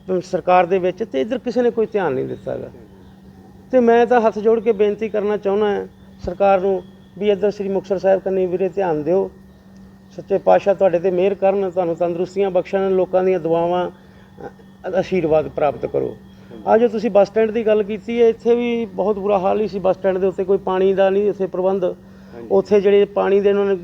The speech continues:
Speaker 1: ਲਾਏ ਸਰ-, ਵਾਟਰ ਕੂਲਰ ਲਾਏ ਸੀ ਸਰਕਾਰੀ, ਉਹ ਸਾਰੇ ਖਰਾਬ ਪਏ ਹੈ। ਉੱਥੇ ਟੂਟੀਆਂ ਦਾ ਤੁਸੀਂ ਜਾ ਕੇ ਹਾਲ ਦੇਖੋ, ਜਿੱਥੇ ਪਾਣੀ ਪੀਣ ਵਾਲੀਆਂ ਟੂਟੀਆਂ, ਤੇ ਉਹਨਾਂ ਦਾ ਬੁਰਾ ਹਾਲ,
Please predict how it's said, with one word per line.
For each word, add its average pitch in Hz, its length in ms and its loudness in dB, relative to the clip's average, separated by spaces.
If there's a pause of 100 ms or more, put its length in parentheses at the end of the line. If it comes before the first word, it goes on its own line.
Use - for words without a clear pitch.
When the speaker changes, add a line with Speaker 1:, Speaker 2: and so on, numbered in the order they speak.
Speaker 1:
ਲਾਏ 175 420 2
ਸਰ-, 190 200 -4 (480)
ਵਾਟਰ 170 300 0
ਕੂਲਰ 190 260 -2
ਲਾਏ 185 240 4
ਸੀ 185 120 -6
ਸਰਕਾਰੀ, 170 540 -2 (300)
ਉਹ 196 100 2
ਸਾਰੇ 185 260 2
ਖਰਾਬ 165 360 2
ਪਏ 185 220 4
ਹੈ। 175 160 2 (260)
ਉੱਥੇ 190 220 2
ਟੂਟੀਆਂ 196 460 0
ਦਾ 196 100 2
ਤੁਸੀਂ 180 240 -6
ਜਾ 175 180 2
ਕੇ 185 160 -2
ਹਾਲ 170 240 2
ਦੇਖੋ, 180 260 -4
ਜਿੱਥੇ 180 220 -4
ਪਾਣੀ 170 360 -2
ਪੀਣ 170 260 -2
ਵਾਲੀਆਂ 165 260 0
ਟੂਟੀਆਂ, 147 360 -6 (480)
ਤੇ 226 80 2
ਉਹਨਾਂ 208 260 4
ਦਾ 202 80 4
ਬੁਰਾ 165 220 2
ਹਾਲ, 143 320 -2